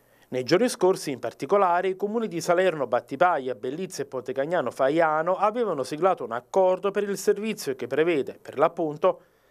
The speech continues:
la possibilità di corse dai per lo scalo, con partenza o arrivo nelle città di qui sopra.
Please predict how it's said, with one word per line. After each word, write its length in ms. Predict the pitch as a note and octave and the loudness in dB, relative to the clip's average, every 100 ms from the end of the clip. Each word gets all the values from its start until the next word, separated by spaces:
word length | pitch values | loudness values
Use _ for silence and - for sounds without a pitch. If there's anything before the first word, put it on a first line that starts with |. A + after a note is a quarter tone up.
| _ | _
la 100 | - | -4
possibilità 680 | E3+ G3+ A#3+ A#3 B3+ G#3 D#3+ | -2 -2 -2 0 0 2 2
di 120 | A#3 | 0
corse 400 | - G3 F#3+ A3 | 2 2 2 0
dai 220 | G#3 G3+ | 2 0
per 140 | G3 F3 | -2 -4
lo 120 | E3+ | -4
scalo, 500 | - D3+ B2+ B2 B2+ | -2 0 0 0 -2
con 200 | - A2+ | -6 -6
partenza 600 | C3 - G3 D3 - B2 | -6 0 0 0 -6 0
o 100 | D3+ | 2
arrivo 440 | A#3 C#3 A2 C#3 | 2 -4 -10 -8
nelle 240 | G3 A3+ A#3 | -6 -4 -4
città 320 | A#3+ A3+ A2 | -6 -6 -6
di 140 | D3 | -6
qui 160 | E3+ F3+ | -4 -6
sopra. 420 | - G#2 - G#2+ | -6 -10 -10 -14